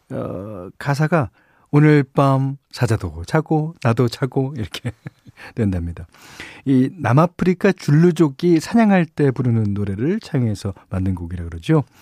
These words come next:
자, 라이언 킹, 에, 오에스티 중에서, 에, Lion Sleep Tonight 들으셨어요. 어, 진짜 그 잔다는 거는 진짜 중요합니다.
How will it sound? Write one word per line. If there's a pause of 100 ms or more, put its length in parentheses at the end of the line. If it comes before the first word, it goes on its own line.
(400)
자,
라이언
킹, (260)
에,
오에스티
중에서, (180)
에, (280)
Lion
Sleep
Tonight (300)
들으셨어요. (1500)
어,
진짜
그 (400)
잔다는
거는
진짜
중요합니다.